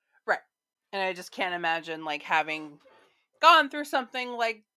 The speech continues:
say, like, water therapy or <laughs> quote, unquote, "therapy" or electroshock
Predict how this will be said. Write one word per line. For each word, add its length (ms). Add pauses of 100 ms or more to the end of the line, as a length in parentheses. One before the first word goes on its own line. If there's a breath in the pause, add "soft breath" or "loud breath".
(180)
say, 560
like, 180
water 340
therapy 600
or 580
<laughs> 180
quote, 160
unquote, 240
"therapy" 340
or 120
electroshock 560